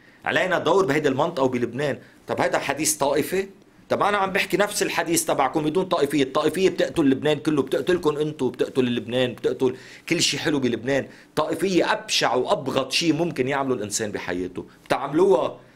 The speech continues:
تتحافظوا على لبنان ولا بتكونوا عم تنهوا لبنان؟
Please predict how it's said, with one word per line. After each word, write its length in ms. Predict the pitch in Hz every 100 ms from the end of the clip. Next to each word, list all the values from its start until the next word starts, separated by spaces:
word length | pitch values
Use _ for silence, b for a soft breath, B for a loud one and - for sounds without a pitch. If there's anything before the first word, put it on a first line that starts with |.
| B B -
تتحافظوا 520 | 131 - 165 175 143
على 140 | 127 131
لبنان 420 | 127 131 190 202
ولا 200 | 170 151
بتكونوا 300 | 147 175 160
عم 120 | 139
تنهوا 340 | 147 170 165
لبنان؟ 440 | 127 110 117 120